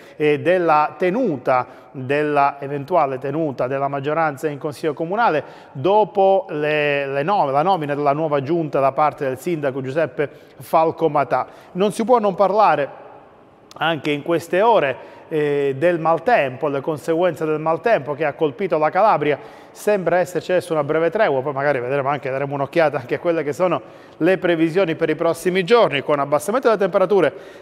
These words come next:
ma anche questa perturbazione della Befana che ha interessato appunto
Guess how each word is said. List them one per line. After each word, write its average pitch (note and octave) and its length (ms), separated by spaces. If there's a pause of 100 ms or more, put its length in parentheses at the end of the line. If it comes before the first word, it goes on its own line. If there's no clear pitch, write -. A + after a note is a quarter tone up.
(100)
ma F#3 140
anche F#3+ 180
questa E3+ 240
perturbazione E3+ 840 (280)
della F3 340 (200)
Befana E3+ 680
che D#3+ 100
ha D3+ 40
interessato D3+ 460
appunto D3+ 560